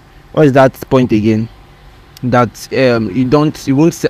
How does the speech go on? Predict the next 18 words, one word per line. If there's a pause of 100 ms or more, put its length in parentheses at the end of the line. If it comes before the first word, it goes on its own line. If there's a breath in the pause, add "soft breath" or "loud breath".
satisfy
your
husband's
sexual
urge.
If
you
don't
do
that,
of
course,
it
increases
the
risk
of
cheating,